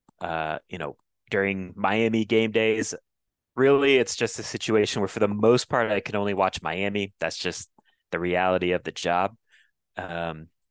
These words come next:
but just the way I feel about, I, I will say I'm a little more familiar with the A C C than, like, the national in terms of watching things in detail like this. But in the A C C, to me, Gabby, I think Miami has the best offensive line,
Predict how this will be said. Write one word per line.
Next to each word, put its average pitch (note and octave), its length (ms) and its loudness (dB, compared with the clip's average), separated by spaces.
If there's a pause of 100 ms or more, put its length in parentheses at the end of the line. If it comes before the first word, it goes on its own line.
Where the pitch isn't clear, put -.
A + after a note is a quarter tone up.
(140)
but B2 100 0
just D3 360 0 (260)
the C3 80 0
way D#3+ 180 6
I D3 60 4
feel C3 320 2
about, A#2 300 0 (120)
I, A#2+ 240 -2
I D#3+ 120 4
will F#3 140 2
say C#3 220 0
I'm B2 140 2
a B2 60 2
little C#3 240 2
more A#2+ 160 0
familiar G#2 460 -6
with F#2 120 -6
the F2 140 -6
A G2 120 0
C - 160 -8
C A2 380 -4
than, F2+ 240 -2
like, E2 220 -4
the F2+ 80 -4
national G2 720 -2 (380)
in G2 80 -16
terms F#2 260 -6
of F2 260 -2 (460)
watching F2+ 460 -4
things F#2+ 300 -4
in F2 100 -6
detail F#2+ 420 -4
like F#2 300 -2
this. G2 300 -2 (340)
But - 80 -2
in A#2+ 80 0
the B2 220 2
A E3+ 80 6
C C3+ 180 0
C, A2+ 240 -2
to - 160 -4
me, A2+ 240 0
Gabby, G2 480 0 (300)
I A#2+ 140 -2
think C3 380 -8
Miami G#2+ 380 0
has G#2 480 -2
the F#2+ 140 -2
best G#2+ 480 -2
offensive F#2 560 -4
line, F#2+ 460 0